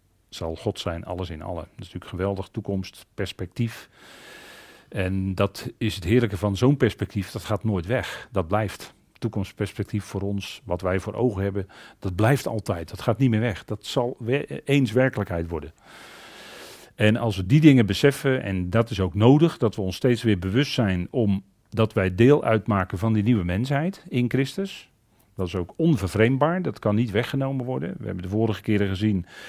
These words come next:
hè, dat onze innerlijke mens, hebben we het toen over gehad, onze innerlijke mens, die gaat niet meer weg. God heeft dat in ons gegeven door zijn geest en die blijft. Dat is die, je kunt het ook zeggen, dat is die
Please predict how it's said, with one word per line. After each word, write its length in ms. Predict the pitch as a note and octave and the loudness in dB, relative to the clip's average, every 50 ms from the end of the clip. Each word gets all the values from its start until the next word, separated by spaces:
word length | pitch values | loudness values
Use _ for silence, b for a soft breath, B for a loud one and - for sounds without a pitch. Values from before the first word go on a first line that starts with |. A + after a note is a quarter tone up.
| B B B B B | B B B B B
hè, 180 | B G#2+ A#2 C3 | B 0 2 2
dat 300 | A2+ A2 G2 F#2 - - | 2 2 0 0 -2 -6
onze 340 | - G#2+ G#2 F#2+ G2 G#2 - | -4 -4 -4 -2 -4 -6 0
innerlijke 460 | - - G3 G3 F3 C#3+ A#2+ G#2 - G#2+ | 4 6 8 8 8 8 6 4 4 4
mens, 360 | F#2+ F#2+ A2+ D#3+ F#3+ - - | 4 4 4 2 0 -2 -2
hebben 120 | - C3 | -2 -2
we 60 | B2+ | -2
het 200 | A#2+ A2+ - C3+ | -2 -2 0 0
toen 100 | B2+ A#2+ | 2 2
over 160 | A#2+ A#2+ A2+ A2 | 0 0 -2 -4
gehad, 440 | G#2 G#2 A#2 C#3+ - - - - _ _ | -4 -6 -6 -8 -12 -14 -18 -20 _ _
onze 320 | - - A#2+ G#2 F#2 - - | -14 -10 -8 -8 -8 -2 2
innerlijke 440 | - F#3 E3 D3 B2 A2+ G2+ - G2 | 4 6 8 8 6 4 4 2 0
mens, 480 | F2+ F#2 G#2+ C3+ D3+ - - - - _ b b b b b b b b | 0 0 -2 -4 -6 -8 -10 -16 -20 _ b b b b b b b b
die 540 | b F2+ E2+ A2+ A2+ A#2 A#2 A#2 A2+ A2 - _ b b b b b b b b b b b b b b b _ _ _ _ _ _ _ _ _ _ _ _ _ _ _ _ _ _ | b -4 2 4 6 6 8 6 4 2 0 _ b b b b b b b b b b b b b b b _ _ _ _ _ _ _ _ _ _ _ _ _ _ _ _ _ _
gaat 280 | - - C#3+ C#3+ C#3 | 0 4 4 4 6
niet 120 | - E3 D#3 | 8 8 8
meer 120 | D3 C#3+ | 8 8
weg. 440 | D#3+ D#3+ G#2+ - - - - - - _ _ _ | 6 6 4 2 -2 -8 -10 -14 -18 _ _ _
God 240 | - - C#3 C3 - | -2 2 2 4 6
heeft 240 | A#2 B2+ C3 C3 | 6 6 6 6
dat 140 | - C3 A#2+ | 4 2 4
in 160 | - D#3+ D3+ | 4 4 4
ons 180 | D3 B2 A2 - | 4 4 2 0
gegeven 440 | - - F#2+ - B2 C3+ D3+ D#3+ C#3+ | -4 -2 2 4 4 4 4 2 0
door 180 | B2+ B2+ A2 | 0 0 0
zijn 160 | F#2 G2 F#2 F2 | 0 -2 -4 -2
geest 420 | - - B2 D3+ F3+ - - - | -2 0 0 0 -2 -4 -10 -12
en 240 | - - B2+ A2+ A2 | -8 -4 -4 -2 0
die 140 | G#2+ A#2+ A2+ | 0 0 4
blijft. 520 | G#2 D3 E3+ D3+ G#2 - - - - - _ _ _ _ _ _ _ | 4 4 4 4 0 -4 -8 -16 -18 -20 _ _ _ _ _ _ _
Dat 200 | - G#2+ G#2+ - | 0 0 0 0
is 180 | A2+ G2 - - | -2 -6 -4 -2
die, 240 | - A2+ G#2+ G#2+ - | 0 0 0 0 -2
je 220 | - B2 G2+ G2+ G2+ | -6 -8 -6 -6 -4
kunt 200 | - - A2 G#2 | -2 -2 -2 -2
het 100 | G#2 A2 | -2 -2
ook 180 | A#2 A#2+ A2+ | -4 -4 -2
zeggen, 260 | - C3+ A#2 G#2 A#2 A2 | 0 0 0 0 2 2
dat 140 | A#2 A2+ | 0 0
is 140 | A2 G2+ G2+ | 0 0 -2
die 240 | G#2+ A2+ A2 G#2+ G#2 | 0 0 0 0 -2